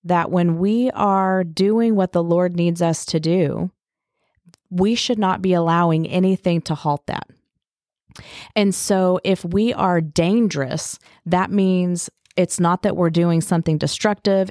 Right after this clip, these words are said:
It doesn't mean that we're doing something that is, um,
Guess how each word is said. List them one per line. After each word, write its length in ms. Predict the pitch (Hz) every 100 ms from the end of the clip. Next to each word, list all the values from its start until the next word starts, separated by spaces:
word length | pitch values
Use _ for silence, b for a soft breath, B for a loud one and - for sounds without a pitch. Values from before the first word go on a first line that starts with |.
| -
It 180 | 165 165
doesn't 320 | 175 180 180
mean 200 | 180 170
that 140 | 156
we're 160 | 170 156
doing 360 | 160 175 160
something 600 | 160 - 160 165 160 156
that 240 | 151 151 151
is, 680 | - 160 151 147 147 151 - -
um, 520 | 165 147 147 147 151